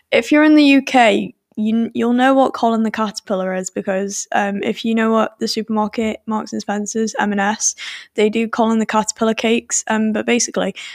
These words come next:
the Colin the Caterpillar face, that, like, the face that is at the front of the cake, they've started selling those faces individually, and they are so nice. They're, like, basically, like, massive white chocolate, th-,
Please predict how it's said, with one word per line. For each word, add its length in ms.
the 120
Colin 260
the 80
Caterpillar 400
face, 600
that, 100
like, 420
the 80
face 440
that 180
is 120
at 100
the 60
front 160
of 80
the 60
cake, 380
they've 160
started 400
selling 340
those 220
faces 520
individually, 720
and 160
they 120
are 100
so 460
nice. 380
They're, 160
like, 160
basically, 400
like, 260
massive 480
white 220
chocolate, 540
th-, 160